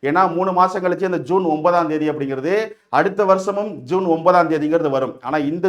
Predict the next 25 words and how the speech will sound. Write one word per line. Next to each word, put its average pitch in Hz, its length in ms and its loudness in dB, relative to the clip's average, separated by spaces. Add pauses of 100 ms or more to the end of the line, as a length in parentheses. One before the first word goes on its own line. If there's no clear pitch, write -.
(100)
ஜூன் 185 240 -2
ஒன்பதாம் 156 340 0
தேதி 143 200 -2
மாதிரி 170 160 -2 (380)
அடுத்த 170 220 0 (100)
ஜூன் 185 200 -2
ஒன்பதாம் 151 320 2
தேதி 151 180 0
அந்த 147 140 -2
எக்ஸாம் 160 300 -2
நடக்குமான்னு 143 420 -4
கேட்டா 147 220 0 (220)
அது 143 160 -2
நமக்கு 123 280 -6
தெரியாது. 127 300 -4 (340)
அப்ப 160 220 4 (180)
கண்ணில் 196 440 -2
தெரியக்கூடிய 185 600 0 (240)
அந்த 170 280 -2 (400)
ஆப்பர்ச்சுனிட்டியை 175 640 -2
நம்ம 147 220 -2
பயன்படுத்திக்கல 151 640 -2
அப்படின்னா 123 300 0 (560)
அதுக்கப்புறம் 180 440 -2 (120)
ஆப்பர்ச்சுனிட்டி 165 480 0